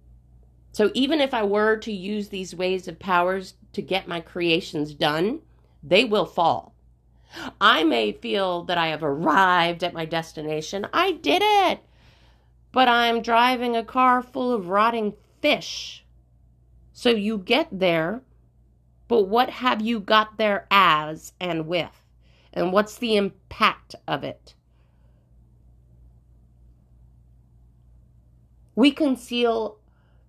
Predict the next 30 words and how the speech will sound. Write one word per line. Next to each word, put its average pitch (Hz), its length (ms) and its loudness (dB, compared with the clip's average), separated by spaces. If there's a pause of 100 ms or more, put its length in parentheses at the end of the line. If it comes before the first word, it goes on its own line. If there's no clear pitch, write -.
(280)
our 196 100 2
intentions 196 1120 -2 (400)
almost 214 840 0 (160)
unconsciously 185 880 -4
when 156 160 -2
we 156 120 -4
go 160 200 -4
out 156 180 -4
into 151 180 -12
the 143 100 -8
world 131 440 -8 (640)
because 196 500 0
we're 170 200 0
afraid. 131 840 -6 (600)
We're 190 260 4
afraid 226 800 0 (320)
to 180 400 0 (140)
bump 233 380 2
up 240 200 0
against 202 600 -2
any 208 200 0
kind 208 240 0
of 170 140 -6
contrast, 196 800 -4
but 143 320 -6
that 202 440 4
is 143 180 -12
what 151 200 -8
life 135 320 -6
is. - 360 -14